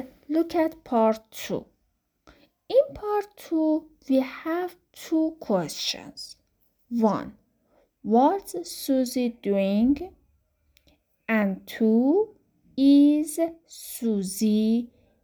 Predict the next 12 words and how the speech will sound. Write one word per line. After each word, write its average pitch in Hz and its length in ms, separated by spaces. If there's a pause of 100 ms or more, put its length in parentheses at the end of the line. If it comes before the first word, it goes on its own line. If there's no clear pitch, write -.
sad, 208 760 (320)
cold, 202 680 (100)
happy, 233 960
scared? 220 880 (1080)
So, - 400 (1000)
I 359 120 (300)
ask - 260
you 254 520 (240)
to 302 200
make 320 600
one 302 360
que-, - 320